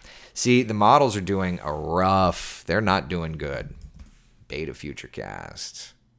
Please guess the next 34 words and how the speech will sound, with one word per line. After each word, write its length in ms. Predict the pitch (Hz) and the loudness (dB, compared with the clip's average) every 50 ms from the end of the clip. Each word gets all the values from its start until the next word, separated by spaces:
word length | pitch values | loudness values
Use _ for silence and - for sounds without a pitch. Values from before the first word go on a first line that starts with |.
| _ _ _ _ _ _ _ _ _ _ | _ _ _ _ _ _ _ _ _ _
It's 180 | 131 135 127 - | 4 4 6 6
something. 380 | - 143 143 127 - 101 87 - - - _ _ | 4 4 4 4 2 -2 -2 -2 -12 -20 _ _
This 320 | - 87 101 156 185 - 262 | -6 2 6 6 6 6 4
is 120 | 226 160 | 0 2
one 180 | 160 165 170 160 | 2 2 2 2
of 80 | 147 | 2
those 200 | 139 165 165 151 | 2 2 2 2
cases 540 | - - 123 117 117 110 - 123 123 107 101 | 2 2 2 2 4 2 0 -2 -2 -2 -2
where 680 | 98 92 101 98 95 90 90 90 90 90 90 87 - - _ _ - - | 0 2 2 4 4 4 4 4 2 2 0 -2 -4 -10 _ _ -20 -12
you 140 | - 82 82 | -6 -4 -4
just, 380 | 80 80 104 110 - - - - | 0 0 0 0 0 -4 -4 -4
you 100 | 92 85 | -2 0
have 280 | 82 95 98 113 - - | 4 6 4 4 4 2
to 80 | 113 | -4
use 300 | 104 104 107 113 113 95 | -2 0 2 0 0 2
that 280 | 104 110 98 101 - - | 2 2 2 2 2 0
meteorology 680 | 113 110 110 104 104 101 98 104 120 123 113 90 95 98 | -4 -4 0 0 2 4 4 4 4 4 2 0 -2 -2
that 180 | 90 92 - | -2 -4 -4
you 80 | - 92 | -4 -4
learned 300 | 90 95 92 92 90 87 | -2 -2 -2 -4 -4 -6
in 100 | 85 82 | -6 -6
school, 540 | 78 - - - 82 76 64 50 50 - _ _ _ - _ _ - _ _ _ _ _ _ - | -6 -8 -6 -4 -6 -6 -6 -8 -12 -16 _ _ _ -20 _ _ -20 _ _ _ _ _ _ -10
right? 380 | - 78 80 92 110 131 - - _ _ _ _ _ _ _ _ _ _ _ _ _ _ _ _ _ _ _ _ _ _ _ _ _ | -6 -4 -2 0 -2 -2 -4 -10 _ _ _ _ _ _ _ _ _ _ _ _ _ _ _ _ _ _ _ _ _ _ _ _ _
Yeah, 200 | 78 76 64 52 | -10 -10 -10 -10
none 300 | 50 64 82 95 117 131 | -10 -8 -4 -2 0 0
of 60 | 135 | 0
the 60 | 120 110 | 0 0
models 380 | 101 92 90 87 80 78 80 73 | 0 0 0 0 0 -2 -4 -8
are 120 | 71 65 | -10 -10
showing 380 | 73 - - 80 71 67 64 62 | -10 -8 -8 -8 -8 -8 -10 -10
much. 480 | 60 52 50 - - - - - - - - _ _ _ _ _ - _ _ _ - - - - | -12 -12 -14 -12 -12 -12 -12 -12 -16 -20 -20 _ _ _ _ _ -20 _ _ _ -20 -20 -20 -14
Isn't 100 | - 151 | -6 -2
that 160 | 165 160 - | -2 0 0
something? 400 | - - 104 95 - - 73 53 | 0 0 0 0 0 -4 -8 -8